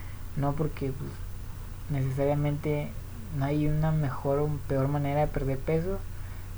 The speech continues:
Hay una mejor y peor manera de perder peso para ti, que es lo que importa. Encontrar lo que te funciona a ti y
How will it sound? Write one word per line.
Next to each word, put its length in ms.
Hay 160
una 160
mejor 460
y 80
peor 360
manera 280
de 80
perder 260
peso 280
para 240
ti, 120
que 120
es 100
lo 120
que 100
importa. 460
Encontrar 420
lo 100
que 120
te 100
funciona 440
a 40
ti 160
y 520